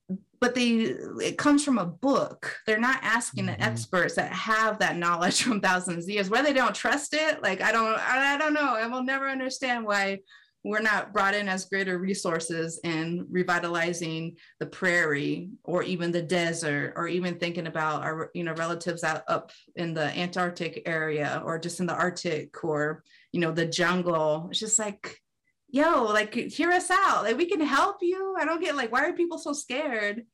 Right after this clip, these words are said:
Speaker 1: Eh, but then again, I understand, you know, uh, there's a, people, and maybe you can speak a little bit to this point, is there's a lot of researchers out there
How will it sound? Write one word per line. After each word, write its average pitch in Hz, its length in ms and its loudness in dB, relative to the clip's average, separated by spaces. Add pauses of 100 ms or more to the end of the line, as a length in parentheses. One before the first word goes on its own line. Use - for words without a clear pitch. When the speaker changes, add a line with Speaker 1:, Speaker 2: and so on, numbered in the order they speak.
(500)
Speaker 1:
Eh, 220 120 0
but 233 240 4
then 247 140 2
again, 233 260 0
I 220 60 2
understand, 202 600 -2
you 180 80 -4
know, 165 380 -4 (260)
uh, 165 300 0 (1120)
there's 190 280 0
a, 175 80 0 (300)
people, 196 680 -2
and 185 100 0
maybe 190 180 0
you 190 100 -4
can 196 120 -2
speak 185 240 -4
a 180 60 0
little 175 200 0
bit 156 240 -4 (260)
to 214 200 -2
this 170 300 -4
point, 170 420 -4
is 160 380 0 (680)
there's 185 160 2
a 185 60 2
lot 175 320 0
of 185 140 0
researchers 170 760 -2
out 156 260 0
there 156 420 -2